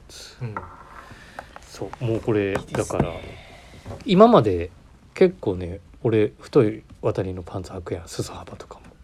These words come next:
Speaker 1: で、それに、あの、モカシンとか、
Speaker 2: うん。
Speaker 1: 結構薄い靴のバランス合わすの好きやから、そういうの結構モカシンとか合わしてたんやけど、
Speaker 2: うん。
Speaker 1: やっぱね、ちょっと重厚感が物足りひんくなってくるね、秋冬は特に。
Speaker 2: うんうん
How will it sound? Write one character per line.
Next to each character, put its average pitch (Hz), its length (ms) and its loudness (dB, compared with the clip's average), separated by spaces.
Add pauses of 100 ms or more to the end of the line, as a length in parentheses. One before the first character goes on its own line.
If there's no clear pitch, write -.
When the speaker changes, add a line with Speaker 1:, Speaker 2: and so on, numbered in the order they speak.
(160)
Speaker 1:
で、 131 80 -2
そ - 160 -2
れ 147 140 6
に、 143 280 -2 (640)
あ 104 140 -4
の、 90 240 -8 (560)
モ 113 120 0
カ - 120 2
シ - 160 -10
ン - 60 -20
と - 100 -18
か、 - 240 -18 (200)
Speaker 2:
う 135 40 -6
ん。 110 180 -8 (240)
Speaker 1:
結 170 200 2
構 92 160 -6
薄 87 240 -4
い 90 80 -2
靴 - 420 -12 (600)
の 95 140 -6
バ 95 140 0
ラ 92 140 -2
ン 87 60 -6
ス 95 240 -4
合 90 80 -2
わ 95 100 0
す - 120 -10
の - 60 -20 (200)
好 - 80 -16
き - 120 -10
や 85 80 -8
か - 140 -18
ら、 90 200 -12 (680)
そ - 160 0
う 147 40 8
い - 20 6
う 127 40 4
の 95 120 -2
結 123 220 -2
構 90 280 -6 (280)
モ 123 160 -2
カ 98 120 0
シ - 140 -14
ン 87 40 -14
と - 100 -14
か 92 100 -8 (160)
合 110 200 -6
わ 104 100 0
し - 100 -12
て 127 80 -4
た - 140 -10
ん - 20 -8
や 82 80 -10
け 85 120 -18
ど、 92 120 -10
Speaker 2:
う - 20 -8
ん。 85 40 -12 (600)
Speaker 1:
や 135 100 2
っ - 40 -2
ぱ 110 140 -2
ね、 82 260 -12 (240)
ち - 100 2
ょ - 20 4
っ 165 40 4
と 113 120 -10
重 147 280 4
厚 151 140 6
感 87 220 -4
が 85 60 -8
物 113 240 2
足 127 140 6
り 123 80 2
ひ 98 100 -2
ん 87 60 -6
く 82 80 -10
な 87 60 -10
っ 82 40 -12
て - 80 -18
く - 100 -14
る - 20 -12
ね、 85 60 -10
秋 85 200 2
冬 90 140 2
は 85 80 0
特 92 160 -4
に。 87 80 -8
Speaker 2:
う - 0 -
ん - 40 -10
う - 20 -12
ん - 40 -18